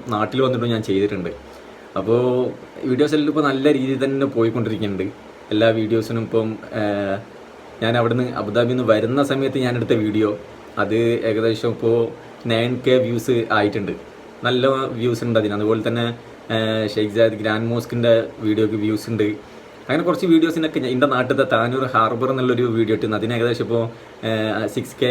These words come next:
വ്യൂസ് ഉണ്ട്. അങ്ങനെ നല്ല രീതിയിൽ തന്നെ പോയിക്കൊണ്ടിരിക്കുന്നുണ്ട്. എല്ലാം നിങ്ങളാണ് അതിനൊക്കെ സപ്പോർട്ട്, നിങ്ങളാണ് അതിനൊക്കെ കാരണക്കാർ. ഇനിയും വ്യൂസ് കൂടുമെന്ന് എനിക്ക് നന്നായിട്ട് അറിയാം. കാരണം നല്ലപോലെ തന്നെ എല്ലാവരും എന്നെ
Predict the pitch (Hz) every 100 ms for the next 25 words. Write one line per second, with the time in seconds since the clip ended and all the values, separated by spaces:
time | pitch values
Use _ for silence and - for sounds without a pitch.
0 | 113 117 110 113 104 104 - - 113 147
1 | 170 180 180 165 160 165 156 143 139 135
2 | 120 110 110 104 117 131 131 - - 127
3 | 131 160 156 160 156 120 120 127 127 131
4 | 123 117 101 110 104 110 127 131 131 123
5 | 117 135 120 101 104 107 104 95 87 -
6 | - - - 117 143 147 143 - 120 135
7 | 135 156 131 127 143 139 135 120 117 117
8 | 110 107 104 98 113 113 - - - -
9 | 113 131 135 131 127 117 117 117 123